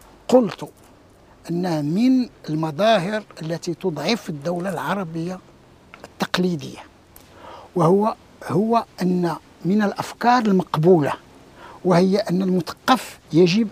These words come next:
أن يكون دائما في معارضة الدولة، وهذا غير صحيح،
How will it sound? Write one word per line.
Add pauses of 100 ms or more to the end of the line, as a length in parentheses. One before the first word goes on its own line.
(100)
أن
يكون
دائما (200)
في
معارضة
الدولة، (2500)
وهذا
غير
صحيح،